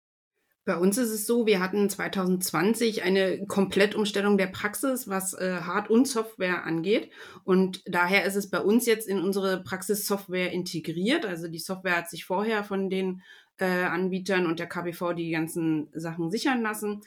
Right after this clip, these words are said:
und ist jetzt bei uns integriert. Wir brauchen da kein extra Programm mehr und, äh, wenn wir das im System aufrufen, die Videosprechstunde, öffnet sich automatisch die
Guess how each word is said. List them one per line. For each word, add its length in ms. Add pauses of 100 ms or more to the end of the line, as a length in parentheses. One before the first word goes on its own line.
(260)
und 260
ist 140
jetzt 160
bei 80
uns 200
integriert. 600
Wir 100
brauchen 300
da 80
kein 320
extra 600 (300)
Programm 460
mehr 360
und, 340
äh, 360
wenn 200
wir 100
das 240
im 200
System 380
aufrufen, 460
die 140
Videosprechstunde, 800
öffnet 300
sich 180
automatisch 600
die 300